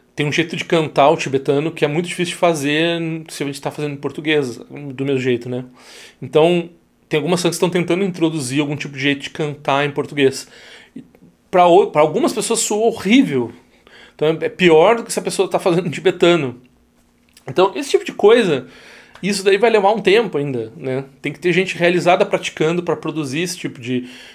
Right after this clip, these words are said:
de transformação a partir da realização. Então, tem muito pouca gente que realizou alguma coisa do Dharma, né? Dentro, dentro, no mundo moderno, vamos dizer assim. Então,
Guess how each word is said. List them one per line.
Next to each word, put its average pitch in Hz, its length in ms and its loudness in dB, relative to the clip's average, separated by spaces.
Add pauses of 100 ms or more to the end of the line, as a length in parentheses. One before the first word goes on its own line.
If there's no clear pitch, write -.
(180)
de 120 420 -6
transformação 143 560 -2
a 143 60 -2
partir 147 240 -8
da 160 80 2
realização. 160 640 2
Então, 165 160 -6
tem 180 100 -4
muito 233 320 -2
pouca 156 320 0
gente 143 300 -10
que 139 100 -10
realizou 135 300 0
alguma 127 240 -2
coisa 135 160 0
do 147 80 -12
Dharma, 165 420 2 (420)
né? 123 280 -4 (200)
Dentro, 123 400 -4
dentro, 117 380 -10
no 127 140 -4
mundo 131 200 -4
moderno, 131 520 2
vamos 135 140 -4
dizer 131 80 0
assim. 160 300 -8 (400)
Então, 147 520 -2